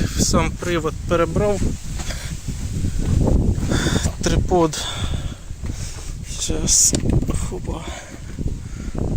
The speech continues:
О, перебрав, перемив, перемазав. Новий пильничок.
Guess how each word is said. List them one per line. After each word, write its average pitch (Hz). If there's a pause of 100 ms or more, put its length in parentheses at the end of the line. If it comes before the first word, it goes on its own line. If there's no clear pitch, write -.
(280)
О, 156 (300)
перебрав, 196 (840)
перемив, 170 (160)
перемазав. 170 (1040)
Новий 160 (240)
пильничок. 190